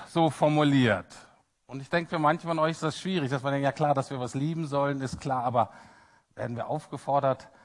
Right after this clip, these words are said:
was zu hassen? Ist ja ein bisschen, bisschen krass. Wie kann das, wie kann das gemeint sein? Ich möchte damit betonen,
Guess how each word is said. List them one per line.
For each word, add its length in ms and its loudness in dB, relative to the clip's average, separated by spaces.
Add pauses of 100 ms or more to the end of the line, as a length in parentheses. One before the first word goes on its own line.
(380)
was 360 -4
zu 180 -8
hassen? 480 2 (220)
Ist 180 -16
ja 60 -6
ein 80 -8
bisschen, 480 -8 (180)
bisschen 340 -8
krass. 520 0
Wie 80 -10
kann 240 -4
das, 320 -2 (480)
wie 100 -10
kann 220 2
das 220 0
gemeint 520 4 (1080)
sein? 560 4 (1400)
Ich 160 -2
möchte 280 -2
damit 320 2
betonen, 880 -2